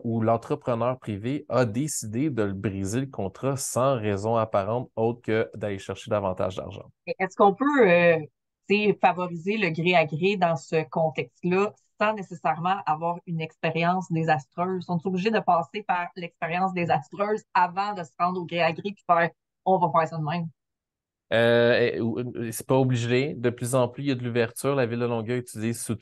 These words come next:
Speaker 1: cet outil-là, puis, euh, fait juste faire valoir que, ben, ça fait un appel d'offres, ils ont juste eu un soumissionnaire, puis après ça, ils ont relancé l'appel d'offres, puis il n'y a pas eu, euh,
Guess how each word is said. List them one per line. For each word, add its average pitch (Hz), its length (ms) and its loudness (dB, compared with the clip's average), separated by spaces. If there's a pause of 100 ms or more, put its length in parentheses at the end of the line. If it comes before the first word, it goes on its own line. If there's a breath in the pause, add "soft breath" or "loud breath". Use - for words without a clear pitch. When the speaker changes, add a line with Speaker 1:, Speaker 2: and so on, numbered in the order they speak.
(140)
Speaker 1:
cet - 280 -6
outil-là, 110 500 2
puis, 113 400 -6
euh, 101 400 0 (240)
fait 104 140 -2
juste 117 480 -6
faire 107 200 4
valoir 107 460 2
que, 104 120 -6
ben, 92 680 -2 (140)
ça 92 180 -8
fait 98 140 -4
un 95 100 -2
appel 92 300 -2
d'offres, 104 280 -2
ils 95 60 -6
ont 92 140 -2
juste 90 320 -10
eu 95 60 -4
un 92 80 -4
soumissionnaire, 95 840 -4
puis 87 180 -10
après 87 220 -10
ça, - 160 -8
ils 98 60 -4
ont 92 80 -2
relancé 92 400 0
l'appel 92 320 -6
d'offres, 95 320 -4
puis 92 80 -12
il - 20 -10
n'y 87 60 -10
a 87 40 -10
pas 92 180 -4
eu, 95 260 -4 (600 soft breath)
euh, - 280 4